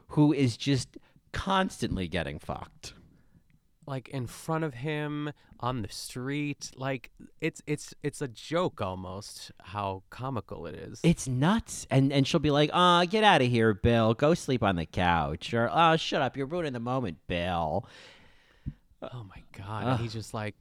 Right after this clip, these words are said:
Speaker 2: "Oh, you," and then just leaves. And then eventually, uh, he kills her. <laughs>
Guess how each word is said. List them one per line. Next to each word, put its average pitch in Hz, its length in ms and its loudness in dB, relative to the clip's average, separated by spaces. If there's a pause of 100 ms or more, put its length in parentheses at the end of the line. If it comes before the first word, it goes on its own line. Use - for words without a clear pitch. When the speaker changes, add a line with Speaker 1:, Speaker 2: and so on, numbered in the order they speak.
(120)
Speaker 2:
"Oh, 143 600 -12
you," 139 720 -4 (100)
and 117 180 -8
then 113 140 -6
just 107 200 -10
leaves. 104 460 -4
And 107 120 -6
then 131 180 -6
eventually, 147 520 -6
uh, 147 320 -4
he 147 100 -10
kills 208 320 -4
her. 143 180 2
<laughs> - 100 -6